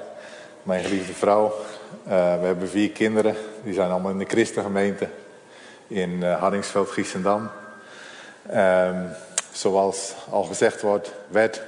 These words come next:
wij komen uit Brazilië, wij wonen daar inmiddels al, eh, achttien jaar. En de laatste, even kijken, maar altijd te rekenen. De laatste twaalf jaar wonen we in, eh, Ritapolis,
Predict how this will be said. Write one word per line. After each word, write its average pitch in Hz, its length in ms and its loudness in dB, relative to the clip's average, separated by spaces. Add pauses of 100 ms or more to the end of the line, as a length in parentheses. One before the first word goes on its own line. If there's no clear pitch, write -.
(100)
wij 98 160 0
komen 101 260 2
uit 98 300 -4
Brazilië, 117 480 0
wij 101 220 0
wonen 110 340 2
daar 104 240 4 (480)
inmiddels 101 500 0
al, 92 360 0 (300)
eh, 87 340 0 (340)
achttien 110 380 -2
jaar. 110 360 2 (1200)
En 110 200 -2
de 104 80 2
laatste, 104 800 4 (960)
even - 140 -10
kijken, 92 220 0
maar 92 100 0
altijd 87 200 -6
te 95 60 -4
rekenen. 95 460 0 (260)
De 104 80 -4
laatste 113 380 2
twaalf 113 400 2
jaar 107 220 6
wonen 107 320 2
we 98 120 0
in, 92 200 -4
eh, 104 180 -2
Ritapolis, 120 800 2